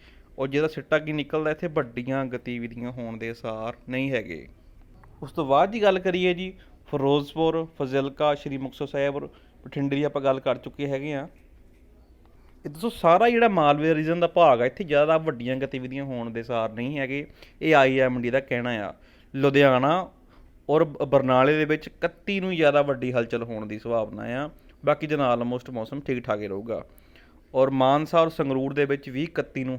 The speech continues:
ਹਲਚਲ ਹੋਣ ਦੀ ਸੰਭਾਵਨਾ ਹੈਗੀ ਆ। ਤੈਨੂੰ ਮੈਂ ਮੈਪ ਵਿੱਚ ਸਮਝਾਉਣ ਦੀ ਕੋਸ਼ਿਸ਼ ਕਰਦਾ ਕਿ ਸਿੱਟਾ ਕੀ ਨਿਕਲਦਾ ਹੈ ਵੀਡੀਓ ਦਾ। ਦੋਸਤੋ ਜੋ ਭਾਰਤੀ ਮੌਸਮ ਵਿਭਾਗ ਦੀ ਪ੍ਰੈਡਿਕਸ਼ਨ 'ਚ ਕੀ ਉਹਨਾਂ ਨੇ ਜ਼ਿਕਰ ਕੀਤਾ ਕਿ ਜਿਹੜਾ ਆਹ ਦੇਖੋ ਇਲਾਕਾ ਆ, ਜਿਹੜਾ ਆਹ ਇਲਾਕਾ ਆ,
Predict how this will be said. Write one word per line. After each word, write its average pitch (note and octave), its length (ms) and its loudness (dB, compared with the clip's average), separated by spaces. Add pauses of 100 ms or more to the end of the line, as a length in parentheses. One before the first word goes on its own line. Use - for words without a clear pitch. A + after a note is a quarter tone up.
ਹਲਚਲ A#2 300 -4
ਹੋਣ A2+ 260 -10
ਦੀ A#2 140 -10
ਸੰਭਾਵਨਾ A#2 480 -4
ਹੈਗੀ A2 300 -8
ਆ। - 120 -10 (360)
ਤੈਨੂੰ F#3+ 180 4
ਮੈਂ G3+ 80 4
ਮੈਪ D#3 320 6
ਵਿੱਚ F#3 160 0
ਸਮਝਾਉਣ F3 400 0
ਦੀ C3+ 60 -6
ਕੋਸ਼ਿਸ਼ C3+ 380 -10
ਕਰਦਾ B2 280 0
ਕਿ F3 100 -10
ਸਿੱਟਾ D#3+ 300 -4
ਕੀ D3 100 -4
ਨਿਕਲਦਾ C3 300 -2
ਹੈ A#2+ 60 2
ਵੀਡੀਓ A2+ 280 -4
ਦਾ। G#2 120 -6 (760)
ਦੋਸਤੋ B3 160 -6
ਜੋ C4+ 120 4
ਭਾਰਤੀ A3+ 480 6
ਮੌਸਮ G#3+ 340 0
ਵਿਭਾਗ G#3+ 280 6
ਦੀ G3+ 260 -6 (260)
ਪ੍ਰੈਡਿਕਸ਼ਨ F3+ 480 2
'ਚ A#3+ 100 -6 (120)
ਕੀ G#3+ 160 -4
ਉਹਨਾਂ A#3 160 6
ਨੇ A#3 60 2
ਜ਼ਿਕਰ F#3+ 260 0
ਕੀਤਾ F#3+ 260 -2
ਕਿ A3 60 0
ਜਿਹੜਾ B3 240 4
ਆਹ G3+ 180 8
ਦੇਖੋ F#3+ 200 -2
ਇਲਾਕਾ C3 340 4 (100)
ਆ, - 60 -2 (1600)
ਜਿਹੜਾ D#3 360 4
ਆਹ F3 280 8
ਇਲਾਕਾ C3 520 4
ਆ, D#3 120 6